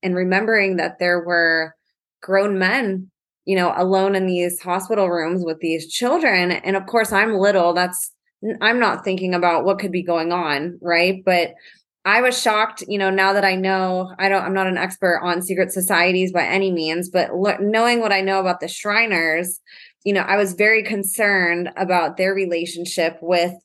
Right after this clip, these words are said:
clowns, you know, and realizing how these different, uh, biblical, um,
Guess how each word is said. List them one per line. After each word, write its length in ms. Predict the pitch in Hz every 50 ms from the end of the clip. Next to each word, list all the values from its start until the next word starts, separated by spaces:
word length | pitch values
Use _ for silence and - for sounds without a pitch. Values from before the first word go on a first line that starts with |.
| _ _ _ _ _ _ _ -
clowns, 680 | - - 254 277 523 587 440 180 147 - 175 185 - - _
you 140 | - 214 208
know, 200 | 196 190 196 214
and 180 | 220 214 208 196
realizing 800 | 214 214 208 214 208 202 202 180 208 208 196 190 190 185 185 -
how 520 | 196 - 208 202 196 196 196 185 180 175 - - - _ - -
these 220 | 226 233 220 190
different, 460 | - 254 247 247 247 220 202 170 - - _ _ -
uh, 420 | - 214 208 175 156 143 123 80 - - _ _ _ _ _ _ _ _ _ _ _ _ _ _ _ _ 185 - _ _ _
biblical, 1040 | - 269 285 277 311 302 294 294 - 254 240 233 226 220 214 208 202 190 185 185 - _ _ _ _ _ _ _ _ _ _ _ _ _ _ -
um, 720 | 196 202 196 185 180 160 156 143 131 123 104 90 62 -